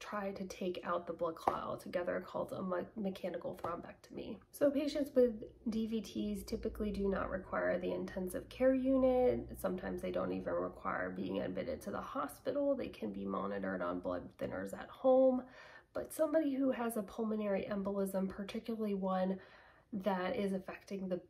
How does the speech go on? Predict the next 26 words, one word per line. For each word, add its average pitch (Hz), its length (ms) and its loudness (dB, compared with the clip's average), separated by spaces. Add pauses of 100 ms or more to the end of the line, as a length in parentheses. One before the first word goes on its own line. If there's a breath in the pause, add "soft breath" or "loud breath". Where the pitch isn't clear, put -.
(120)
big 180 280 -2
pulmonary 175 600 -2
arteries, 190 560 0
will 175 520 0
need 165 260 -4
monitoring 165 580 -4
in 165 120 -2
the 165 140 -4
intensive 165 460 -10
care 190 220 -4
unit, 190 380 2
especially 190 680 -4
if 180 120 -2
they 185 100 -2
had 175 240 -4
these 175 160 -4
procedures 165 680 -8
that 156 360 -6
either 175 300 0
went 170 240 0
in 165 100 0
and 160 160 -2
got 180 240 -6
the 196 60 -6
clot 202 500 -6
or 175 420 0